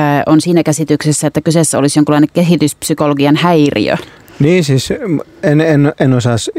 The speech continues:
Speaker 2: itse, itse en, en tiedä, mikä on tieteellinen konsensus tällä hetkellä. Niin
Speaker 1: Mutta
Speaker 2: ihmisen
Speaker 1: ajatteletko, että homoksi
Speaker 2: seksuaalisuuden
Speaker 1: voi syntyä? Tai synnytään?
Speaker 2: Siis niin kuin sanottu, niin en, mä en, mä en tiedä, mikä on tieteellinen konsensus tällä hetkellä, mutta eihän sillä ole oikeastaan niin kuin merkitystä, että,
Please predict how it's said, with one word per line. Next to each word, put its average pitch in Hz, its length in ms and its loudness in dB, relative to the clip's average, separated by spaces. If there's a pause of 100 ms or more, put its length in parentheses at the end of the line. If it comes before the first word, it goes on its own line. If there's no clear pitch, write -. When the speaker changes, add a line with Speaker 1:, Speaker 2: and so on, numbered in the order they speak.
(140)
Speaker 2:
itse, 117 380 0
itse 127 300 0
en, 110 260 0
en 110 140 0
tiedä, 104 260 2
mikä 107 340 0 (140)
on 110 200 0
tieteellinen 101 600 0 (120)
konsensus 101 480 -2
tällä 104 240 0
hetkellä. 107 460 0
Niin 101 240 2 (240)
Speaker 1:
Mutta 190 160 0
Speaker 2:
ihmisen 143 320 2
Speaker 1:
ajatteletko, 135 280 2
että 214 160 -2
homoksi 226 220 2
Speaker 2:
seksuaalisuuden 120 220 2
Speaker 1:
voi 196 140 2
syntyä? 147 480 0 (360)
Tai 180 120 0
synnytään? 156 680 2 (440)
Speaker 2:
Siis 147 440 -2
niin 165 160 0
kuin 151 100 0
sanottu, 139 340 0
niin 120 180 2
en, 127 180 2
mä 139 200 2
en, 123 220 0
mä 147 160 0
en 127 60 0
tiedä, 120 220 0
mikä 104 240 0
on 104 100 -2 (100)
tieteellinen 107 400 0
konsensus 101 400 0
tällä 104 200 0
hetkellä, 101 280 0
mutta 101 140 0
eihän 123 140 2
sillä 127 200 0
ole 120 60 0
oikeastaan 117 360 -2
niin 120 100 0
kuin 123 100 2
merkitystä, 120 600 -2
että, 107 240 -4